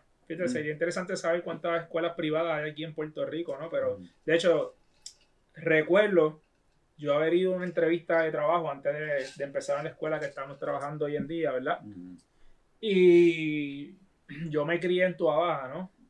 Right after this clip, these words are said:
Speaker 1: Y la escuela que fui, ya la escuela no existe, ese colegio.
Speaker 2: Mm.
Speaker 1: Fue, eh, yo creo que eso es Carolina, si no, entre el borde de San Juan y Carolina.
Speaker 2: Mm.
Speaker 1: Fui a la entrevista, la entrevista bien chévere, todo
Speaker 2: Mm.
Speaker 1: súper bien, qué sé yo.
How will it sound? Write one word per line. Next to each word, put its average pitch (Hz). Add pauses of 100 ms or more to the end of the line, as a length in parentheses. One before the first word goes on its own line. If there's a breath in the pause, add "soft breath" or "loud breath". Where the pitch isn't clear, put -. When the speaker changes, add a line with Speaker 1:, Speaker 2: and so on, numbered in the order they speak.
(120)
Speaker 1:
Y 135
la 143
escuela 139
que 165
fui, 175
ya 147
la 156
escuela 170
no 165
existe, 170
ese 156
colegio. 156 (160)
Speaker 2:
Mm. 113 (380)
Speaker 1:
Fue, 139 (680)
eh, 113 (340)
yo 127
creo 139
que 156
eso 160
es 156
Carolina, 160
si 147
no, 165
entre 180
el 151
borde 147
de 165
San 147
Juan 170
y 170
Carolina. 180 (200)
Speaker 2:
Mm. - (140)
Speaker 1:
Fui 151
a 165
la 185
entrevista, 190
la 180
entrevista 156
bien 170
chévere, 196
todo 180
Speaker 2:
Mm. 247
Speaker 1:
súper 175
bien, 202
qué 185
sé 180
yo. 233